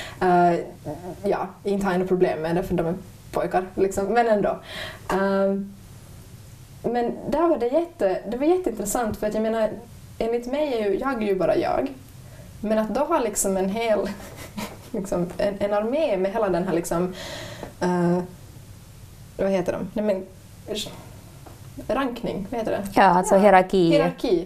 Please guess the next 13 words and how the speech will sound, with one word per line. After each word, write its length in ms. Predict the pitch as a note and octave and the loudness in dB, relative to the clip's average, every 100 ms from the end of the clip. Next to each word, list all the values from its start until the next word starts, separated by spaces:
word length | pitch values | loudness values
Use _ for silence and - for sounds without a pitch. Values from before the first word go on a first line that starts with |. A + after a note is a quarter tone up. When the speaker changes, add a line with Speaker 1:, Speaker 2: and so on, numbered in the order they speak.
| - | -2
Speaker 1:
tack. 300 | G#3+ G#3+ - - - - - | -4 -4 -14 -16 -18 -14 -4
Där 120 | B3 | 0
jag 320 | C#4 E4+ A#3 | 2 0 0
plötsligt 300 | G3 - F#3 | -4 -2 -4
är 60 | G#3 | -2
högst. 420 | F#4 F#4 - - - - - - - - - - | -2 -2 -10 -14 -18 -20 -20 -18 -18 -20 -20 -6
Jag 100 | - | 0
är 40 | D4 | 2
liksom, 380 | C4+ A#3+ A3+ A3+ - - - - - - | 2 -2 -4 -8 -18 -20 -20 -20 -20 -14
för 140 | - C4+ | -2 0
jag 120 | C4+ | 2
är 40 | |
gäst. 380 | F4 F#4 - - | 0 -2 -6 -8